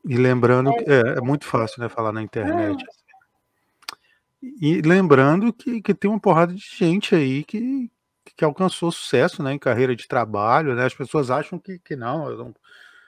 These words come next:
Speaker 2: Uhum.
Speaker 1: Ih, ele é, usam termos chulos aí, enfim.
Speaker 2: Pois
Speaker 1: Ele,
Speaker 2: é.
Speaker 1: ele não trabalha, né? Isso tem um porrada de ator famoso, tem uma porrada de gente aí que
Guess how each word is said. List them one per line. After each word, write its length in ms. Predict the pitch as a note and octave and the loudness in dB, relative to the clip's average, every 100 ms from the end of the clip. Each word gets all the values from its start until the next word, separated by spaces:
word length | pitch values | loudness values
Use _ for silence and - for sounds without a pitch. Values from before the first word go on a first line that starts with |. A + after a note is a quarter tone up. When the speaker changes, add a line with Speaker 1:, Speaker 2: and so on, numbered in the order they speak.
| _ - | _ -12
Speaker 2:
Uhum. 120 | A#3 | -6
Speaker 1:
Ih, 240 | F#3 A3+ C#3 | -4 0 0
ele 240 | B2 C#3+ | 2 2
é, 760 | C3+ C3+ A2+ G#2+ F#2 F2+ E2 - _ _ _ _ _ _ - | 2 2 0 -4 -8 -12 -14 -20 _ _ _ _ _ _ -8
usam 180 | B2+ B2 | -6 0
termos 340 | C#3+ B2 A#2 | 2 2 -2
chulos 500 | - A#2+ A#2+ G#2+ G2+ | -6 -4 -4 -4 -6
aí, 480 | G2 C3 A#2 G2 G2 | -6 -6 -6 -8 -14
enfim. 180 | - - _ _ _ _ _ _ _ _ _ _ _ _ _ B2 B2 | -20 -20 _ _ _ _ _ _ _ _ _ _ _ _ _ -14 -6
Speaker 2:
Pois 140 | C4 | -2
Speaker 1:
Ele, 180 | B2+ B2+ | 0 0
Speaker 2:
é. 120 | C3+ B2 | 0 -2
Speaker 1:
ele 160 | B2+ | -2
não 140 | C3 B2+ | -4 -4
trabalha, 800 | C3+ G#2+ G#2+ B2 D3+ B2+ A2 G#2 | -2 0 0 2 2 2 -2 -8
né? 180 | A#2 | -10
Isso 180 | G#2+ A2 | -12 -14
tem 140 | - C3+ | -10 -10
um 180 | C#3 A2+ | -10 -14
porrada 320 | C3+ C3 C#3+ | -6 -6 -4
de 100 | D#3+ | -4
ator 260 | C#3+ C#3 | -4 -6
famoso, 680 | C3 C3 A2 A2 C3 C3+ G2+ | -6 -6 -6 -4 -4 -4 -6
tem 120 | - A2+ | -14 -18
uma 60 | |
porrada 240 | - C3+ C3+ | -16 -18 -16
de 180 | D3 | -14
gente 320 | D3 D#3 D3 E3+ | -12 -12 -12 -14
aí 280 | D3+ D#3 F3+ G3+ _ _ _ | -12 -12 -16 -20 _ _ _
que 180 | - | -16